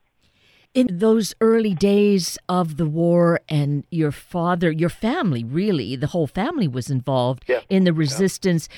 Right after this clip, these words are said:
Speaker 1: you did actually hide Jewish families in your home, correct?
Speaker 2: Yeah. Yeah, we had an average of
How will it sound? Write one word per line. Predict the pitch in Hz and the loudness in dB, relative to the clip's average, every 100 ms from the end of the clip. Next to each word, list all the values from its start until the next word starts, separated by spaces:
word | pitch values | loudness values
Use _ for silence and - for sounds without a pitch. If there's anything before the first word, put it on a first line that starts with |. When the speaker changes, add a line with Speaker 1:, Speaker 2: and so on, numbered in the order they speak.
| - - - | -20 -20 -10
Speaker 1:
you | 180 233 254 156 | -2 0 0 -2
did | - 214 254 226 180 147 - - _ _ - | -2 2 4 4 2 0 -4 -18 _ _ -8
actually | 180 180 - 202 185 170 | -6 -6 -4 -2 -2 -4
hide | - 190 196 165 | -6 -4 -2 -2
Jewish | - 180 165 - | -2 0 0 -2
families | 175 147 143 135 | 0 0 0 0
in | 147 123 | 0 0
your | 123 | -2
home, | 107 120 98 - | -2 -4 -4 -8
correct? | - 135 220 - - - | -6 -4 -6 -10 -20 -14
Speaker 2:
Yeah. | - _ - - - | -14 _ -20 -20 -4
Yeah, | 113 95 | -2 -2
we | 98 110 | -4 -2
had | 131 117 | -2 -2
an | 110 | 0
average | 123 123 123 110 | -2 -2 -6 -6
of | 98 | -10